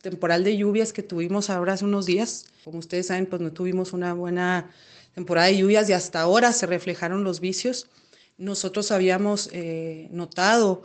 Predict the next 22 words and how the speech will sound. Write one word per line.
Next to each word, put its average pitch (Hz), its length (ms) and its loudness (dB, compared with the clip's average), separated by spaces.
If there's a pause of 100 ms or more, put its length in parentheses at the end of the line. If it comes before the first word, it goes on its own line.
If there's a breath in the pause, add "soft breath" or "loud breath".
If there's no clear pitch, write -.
(420 loud breath)
que 160 640 0
el 175 120 -4
municipio 175 500 0
había 220 120 6
intervenido 208 560 4
en 233 80 4
esa 202 160 -2
ejecución, 208 680 -2 (340 loud breath)
no 214 300 4
una 233 200 4
empresa, 226 360 2
porque 185 320 -8
habíamos 165 380 -4
observado 170 440 -4
que 180 120 -12
incluso 165 600 -6 (360 loud breath)
andaban, 175 640 -4
eh, 160 480 -8
camionetas 160 680 -4
de 180 120 -6
gobierno 160 360 -6
municipal 196 680 0